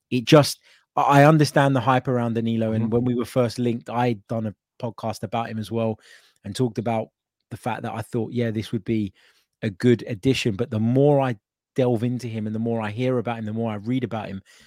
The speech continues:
Speaker 1: the more I think that it's evident that, as you said, he's not quite ready now. And I'm not sure that I want us to be looking at players that are risks and gambles again. A-,
Speaker 2: Mm.
Speaker 1: as you said, every transfer is a gamble. Every transfer has an element of risk.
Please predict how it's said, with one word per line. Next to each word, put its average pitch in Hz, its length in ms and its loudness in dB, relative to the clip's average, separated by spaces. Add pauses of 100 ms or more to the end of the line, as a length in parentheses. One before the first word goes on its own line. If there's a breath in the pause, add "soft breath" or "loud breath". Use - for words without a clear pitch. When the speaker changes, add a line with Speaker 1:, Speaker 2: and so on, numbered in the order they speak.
(200 soft breath)
Speaker 1:
the 110 100 -4
more 120 240 2
I 113 60 -2
think 120 260 -6
that 104 120 -8
it's 110 200 -12
evident 110 440 -6
that, 104 180 -12
as 101 180 -10
you 127 140 0
said, 101 300 -8 (500)
he's 98 180 -12
not 139 220 0
quite 135 300 0
ready 117 280 -2
now. 107 380 -4 (640)
And 110 240 -6 (240)
I'm 131 260 4
not 131 240 -2
sure 127 440 0 (580)
that 110 260 -4 (140)
I 113 80 -2
want 113 260 0
us 104 120 -6
to - 100 -8
be 110 120 0
looking 107 300 0
at - 140 -10
players 107 420 -4
that 107 220 -8
are 104 260 -10 (160)
risks 110 380 -4
and 101 160 -10
gambles 110 420 -4
again. 98 320 -10
A-, 110 140 -8
Speaker 2:
Mm. 101 100 -6
Speaker 1:
as 127 180 0
you 143 120 2
said, 143 200 0
every 147 200 0
transfer 160 340 -2
is 147 60 -4
a 151 40 -4
gamble. 131 440 -4 (400 soft breath)
Every 113 160 -2
transfer 131 340 -6
has 120 180 -6
an 117 80 -2
element 113 320 -2
of 98 140 -10
risk. - 260 -8